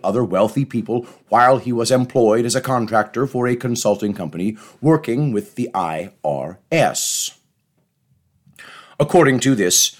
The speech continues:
C N N report, Littlejohn leaked these stolen financial records to two different news media outlets.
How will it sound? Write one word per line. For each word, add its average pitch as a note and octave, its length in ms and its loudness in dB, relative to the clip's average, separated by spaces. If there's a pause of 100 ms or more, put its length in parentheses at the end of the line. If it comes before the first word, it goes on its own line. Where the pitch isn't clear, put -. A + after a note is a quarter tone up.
C C#3+ 360 2
N A2+ 120 2
N F2 200 -4
report, C#3+ 460 2 (380)
Littlejohn C#3+ 800 4 (180)
leaked G#3+ 420 -2 (100)
these B2+ 400 -4
stolen E3 640 2
financial A2 560 -4
records D3+ 480 0
to E3+ 100 -6
two D3+ 280 0
different A#2+ 360 -6
news F#2+ 520 -4
media D#2+ 540 -8 (140)
outlets. - 800 -4